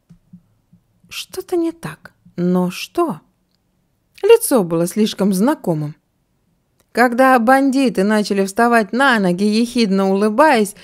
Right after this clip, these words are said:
Тэхен сообразил, что видел этого офицера в участке в день дачи показаний. А ведь отец Чунгука говорил, что в деле замешана полиция. Да неужели? Да нет, он не мог так лохануться.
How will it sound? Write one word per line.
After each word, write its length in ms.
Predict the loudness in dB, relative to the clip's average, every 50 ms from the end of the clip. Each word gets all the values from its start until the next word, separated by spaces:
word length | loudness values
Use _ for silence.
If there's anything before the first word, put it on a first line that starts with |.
| -20 -20 -20 -20 _ _ -4
Тэхен 340 | -4 -2 0 0 0 0 0
сообразил, 800 | 0 0 0 0 2 2 2 2 2 2 0 0 0 0 -2
что 320 | -4 -4 -2 0 2 2 2
видел 360 | 2 0 0 0 0 0 0
этого 280 | 0 0 0 0 0
офицера 440 | 0 0 -2 -4 -2 0 0 0 0
в 60 | 0
участке 600 | -2 -4 -4 -2 0 0 0 0 -4 -8 -8 -6
в 60 | -6 -4
день 280 | -2 0 0 0 2
дачи 260 | 2 0 0 0 -4
показаний. 680 | -6 -6 -4 -2 -2 -2 0 -2 -2 -2 -2 -6 -8 _ -16 _ _ _ _ _ _ _ _ _ _ _ -16 -10
А 100 | -6 -4
ведь 160 | -4 -2 -2
отец 260 | -2 -2 -2 -4 -4
Чунгука 440 | -4 -4 -2 0 0 0 -2 0 -2
говорил, 500 | -2 0 2 0 2 2 2 0 0 -2
что 240 | -4 -2 -2 -2 -2
в 80 | -2
деле 240 | -2 -2 0 0 0
замешана 520 | -2 -2 -2 -2 -2 -4 -4 -4 -6 -4
полиция. 580 | -4 -4 -4 -4 -4 -6 -8 -10 -12 -12 -12 -14 _ _ _ -16
Да 220 | -6 -4 -2 0
неужели? 920 | 2 2 2 2 0 0 0 -2 -4 -4 -4 -4 -2 -2 -4 -4 -6 -10 _ _ _ _ _ _ _ _ _ _ _ _ _ -10
Да 180 | 0 2 4 6
нет, 420 | 6 6 4 4 4 2 2 2
он 160 | 2 2 4 4
не 100 | 2 4
мог 320 | 4 4 2 2 2 2
так 240 | 2 2 2 4 2
лохануться. 760 | 2 2 2 2 2 2 2 4 4 2 2 2 0 -4